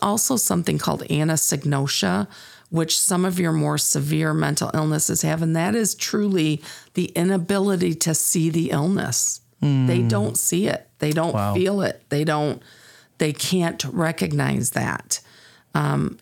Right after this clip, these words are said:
Speaker 1: and so that's why I think in those times it's important to be that friend or loved one that can say, "You know, usually I see you shower and I notice you haven't showered lately."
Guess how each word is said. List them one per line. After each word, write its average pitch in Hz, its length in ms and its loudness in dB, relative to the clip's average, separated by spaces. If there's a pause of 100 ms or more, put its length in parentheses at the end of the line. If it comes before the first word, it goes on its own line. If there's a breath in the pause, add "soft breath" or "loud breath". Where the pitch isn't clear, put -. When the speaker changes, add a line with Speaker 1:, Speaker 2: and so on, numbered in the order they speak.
Speaker 1:
and 160 180 0
so - 180 0
that's 165 460 0
why 160 240 0
I 151 60 0
think - 280 -2
in 156 160 2
those 190 360 0
times 151 480 0
it's 156 220 -2
important - 500 -2
to - 100 -2
be 156 180 0
that 147 240 -2
friend 143 560 -2 (360 loud breath)
or 156 140 0
loved 147 360 0
one 151 180 0
that 151 140 -2
can 151 160 -2
say, 143 440 0 (520 loud breath)
"You 196 120 0
know, 220 240 2
usually 233 920 0 (440)
I 208 120 0
see 226 220 -2
you 214 120 2
shower 202 500 0
and 151 80 0
I 80 100 0
notice 87 380 0
you 120 80 0
haven't - 260 -2
showered - 500 -2
lately." - 420 -4